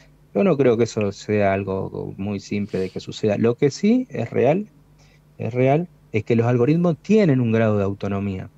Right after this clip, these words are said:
Y en ese sentido, ahora, en el G siete de este año, cuando se juntaron los presidentes del G siete este año, que fue en Italia la reunión, fue invitado, porque justamente era en Italia, lo invitaron el Papa Francisco. Francisco lo que dijo en el G siete,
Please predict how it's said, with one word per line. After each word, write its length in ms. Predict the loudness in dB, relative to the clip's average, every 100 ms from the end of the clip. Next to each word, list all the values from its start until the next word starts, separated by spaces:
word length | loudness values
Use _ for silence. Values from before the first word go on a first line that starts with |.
| _ -20 -20 0
Y 120 | 2
en 80 | 4
ese 180 | 2
sentido, 720 | 2 2 2 4 4 4 0 -8 _
ahora, 420 | -2 2 2 0 -2 -6
en 80 |
el 100 | -6
G 160 | -4 -6
siete 400 | -2 0 0 0
de 80 | -2
este 240 | -2 -2
año, 400 | 0 -2 -4 -6 -12 _
cuando 180 | -14 -12
se 140 | -14
juntaron 380 | -12 -8 -2 0
los 100 | -2
presidentes 540 | -4 -6 -2 -2 -2 -4
del 160 | -6
G 140 | -6 -10
siete 440 | -4 -2 -2 -6
este 220 | -8 -4
año, 360 | -4 -4 -6 -10 _ -20 -20 _
que 80 | -12
fue 200 | -6 -2
en 80 | -2
Italia 480 | 0 2 2 2
la 120 | 0 0
reunión, 440 | -2 -2 -2 -4
fue 300 | -10 -2 0
invitado, 580 | 0 0 0 0 2 0
porque 200 | -2 -8
justamente 560 | -6 -6 -2 -2 -2 -2
era 100 | -2
en 60 |
Italia, 300 | -2 0 0
lo 80 | -2
invitaron 400 | -4 -4 -2 -2
el 140 | -4
Papa 300 | -6 -6 -6
Francisco. 640 | -8 -10 -12 -14 -16 -14 -14
Francisco 560 | _ -6 -2 -4 -2 -4
lo 120 | -2
que 100 | -2
dijo 240 | -2 -2
en 60 | -4
el 100 | -4
G 100 | -6
siete, 460 | -2 -2 -2 -6